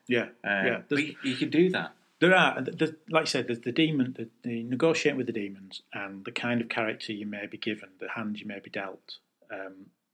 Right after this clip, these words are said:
Speaker 1: pushes you in the direction of more role playing rather than becoming a powerful rune lord or becoming a powerful magic user or becoming this or that. And that's what I think's really interesting. And I, I, I'd say I think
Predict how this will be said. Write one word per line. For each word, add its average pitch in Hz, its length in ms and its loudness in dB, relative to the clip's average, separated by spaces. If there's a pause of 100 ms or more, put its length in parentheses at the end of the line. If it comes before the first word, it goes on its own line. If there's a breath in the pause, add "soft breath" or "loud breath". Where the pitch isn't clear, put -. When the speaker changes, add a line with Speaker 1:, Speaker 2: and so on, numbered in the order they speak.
(240)
Speaker 1:
pushes 127 320 -2
you 113 80 2
in 110 80 -2
the 107 80 -6
direction 107 680 -6
of 98 160 -14 (240)
more 104 400 -4
role 107 300 -2 (120)
playing 101 340 -12 (240)
rather 101 420 -8
than 101 280 -6 (440)
becoming 101 460 -12 (400)
a - 60 -14
powerful 104 400 -8
rune 101 280 -10
lord 95 380 -12
or 98 180 -8
becoming 98 320 -18
a 98 40 -18
powerful 98 520 -10
magic 101 320 -14
user 98 400 -14
or 95 120 -14
becoming 101 380 -16 (180)
this 104 220 -12
or 95 160 -16
that. 104 200 -8 (540 soft breath)
And 117 140 -2
that's - 300 2
what 113 140 0
I 113 40 -2
think's 113 320 -6
really 107 240 -2
interesting. 110 600 -6
And 107 300 -8 (500)
I, 175 140 -6 (140)
I, 214 140 0 (420)
I'd 226 180 -6
say 233 300 -4
I 240 60 -6
think 247 200 -4